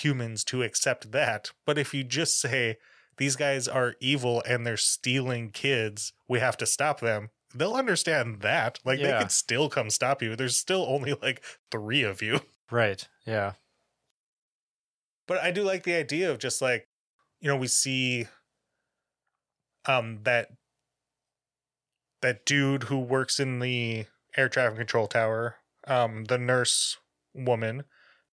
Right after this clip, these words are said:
Speaker 1: and Polly, like, we get to see the end result of this process of just, like, them being placed around the airport
Speaker 2: Mm-hmm.
Speaker 1: as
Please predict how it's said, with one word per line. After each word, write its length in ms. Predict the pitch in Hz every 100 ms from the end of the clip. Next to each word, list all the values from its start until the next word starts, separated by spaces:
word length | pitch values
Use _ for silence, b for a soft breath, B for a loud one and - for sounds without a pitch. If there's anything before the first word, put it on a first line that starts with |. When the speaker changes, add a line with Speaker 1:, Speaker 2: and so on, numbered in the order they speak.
| -
Speaker 1:
and 400 | 127 123 113 -
Polly, 580 | - 143 156 104 101 101 _ _ _ _ _ _
like, 160 | 131 123
we 120 | 131
get 260 | 120 147 -
to 140 | 156
see 720 | - - - 147 147 104 98 - _ _ _ _ _ _ _ _ _ _
the 280 | 139 127 139
end 260 | 127 135 127
result 420 | 123 110 123 120
of 60 | 113
this 180 | 110
process 640 | - 123 120 - 92 - - _ b b b b -
of 100 | 123
just, 160 | 120
like, 140 | 139 -
them 320 | 123 139 135
being 240 | 127 123 110
placed 380 | - 127 117
around 240 | 127 120 117
the 80 | 117
airport 540 | 117 110 123 110 - _ _ _ -
Speaker 2:
Mm-hmm. 160 | 123 113
Speaker 1:
as 420 | 131 131 117